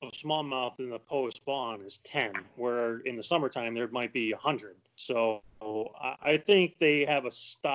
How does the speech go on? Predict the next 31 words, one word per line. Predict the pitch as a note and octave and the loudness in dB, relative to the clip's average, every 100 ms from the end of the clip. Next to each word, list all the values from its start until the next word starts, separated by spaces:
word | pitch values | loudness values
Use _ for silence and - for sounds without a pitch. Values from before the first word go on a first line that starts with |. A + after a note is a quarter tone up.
| C#3+ - | 0 -2
a | C3+ B2 | -4 -2
little, | B2+ C#3+ C#3+ | -2 0 -2
a | C3+ | -4
short | - - C#3 | -4 -4 -4
period | - C#3 C3 | -2 0 0
there | A#2+ A#2 | -2 -2
where | A2+ | -2
they're | A2+ | -2
just | B2+ - | -4 -4
in | C3 | -8
short, | A2+ - - - - | -8 -10 -4 -2 -4
smaller | - D#3 E3 D3 | -2 4 6 6
wolf | C#3+ C#3 | 4 2
packs | C3+ B2+ B2+ B2+ - - _ | 0 2 0 -2 -12 -18 _
in | - B2 B2 | -8 -6 -4
that, | A#2+ A#2+ A#2+ A#2 A#2 - _ _ | -2 -2 -2 -2 -4 -8 _ _
you | B2+ A#2+ | -6 -4
know, | A#2 A2+ A2 | -2 -2 -4
six | - - C#3 C3+ - | -8 -2 -2 -2 -8
to | - A2+ - _ _ | -6 -6 -8 _ _
fifteen | - C#3 - - D3+ C3+ B2 | -2 -2 -2 -8 -4 -2 -4
feet, | A#2 - C3 B2 B2+ | -6 -2 0 2 0
whatever, | B2+ B2 A#2+ A#2 A2+ | 0 0 2 0 -2
call | - A#2 A#2 | 2 4 4
it | A#2 | 2
ten, | - B2 A#2 | -2 -6 -4
fifteen | B2 A2+ C3 A#2 | -4 -4 -6 -8
feet | A2+ A2+ | -4 -4
of | G#2+ | -2
water, | G#2+ A2+ A#2+ A#2 A2 A2 A2 | 0 2 2 2 0 0 -2
and, | G#2 G#2+ | -4 -10